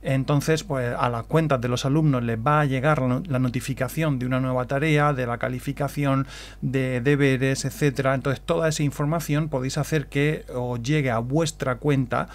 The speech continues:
sin necesidad de tener que estar entrando en la cuenta de vuestros hijos o estar cambiando de cuenta. Ahora me meto en la mía personal, ahora salgo, ahora me meto en la del, en la de mi hijo, mi hija,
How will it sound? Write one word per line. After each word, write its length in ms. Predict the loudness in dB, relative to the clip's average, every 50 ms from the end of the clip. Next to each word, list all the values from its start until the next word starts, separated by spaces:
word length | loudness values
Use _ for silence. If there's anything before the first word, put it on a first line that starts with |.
| -16 -16 -16 -16 -18 -20 -12
sin 220 | -4 0 2 2 2
necesidad 420 | 2 0 0 -2 0 0 2 2
de 80 | 2 2
tener 260 | 2 2 0 0 0
que 120 | 0 -2
estar 400 | -4 -2 0 0 0 0 0 -4 -6
entrando 640 | -6 -4 -4 -4 -2 0 4 4 4 4 4 0
en 80 | 0 -2
la 80 | -4
cuenta 260 | -2 0 0 0 0 0
de 80 | 0
vuestros 380 | 0 0 -2 -2 -2 -4 -2 -2
hijos 300 | -2 -2 0 -2 -2 0
o 40 | -4
estar 240 | -2 -2 -2 -2
cambiando 500 | 0 0 -2 0 0 0 0 0 0 0
de 120 | 0 -2 0
cuenta. 360 | 0 -2 -2 0 0 0 -2 -2 -8 -16 -18 -12 -4
Ahora 220 | -2 0 0 2
me 100 | 2 0
meto 220 | 0 0 0 -2 -2
en 60 | 0
la 80 | 0 0
mía 180 | 0 0 0 -2
personal, 460 | -4 -4 -2 -2 0 2 2 0 0
ahora 240 | 0 0 0 0 -2
salgo, 420 | -2 -2 -2 -2 -2 -2 -2 -2
ahora 160 | -2 -2 0
me 80 | 0 0
meto 220 | 0 -2 -2 -2
en 100 | -2 0
la 80 | 0 0
del, 400 | 2 2 0 0 0 -2 -2 -4
en 120 | -4 -4 -2
la 100 | 0 0
de 220 | 0 0 0 0
mi 160 | 0 0 0
hijo, 240 | -2 -2 -2 -2 0
mi 100 | 0 0
hija, 260 | 0 0 -2 -4 -4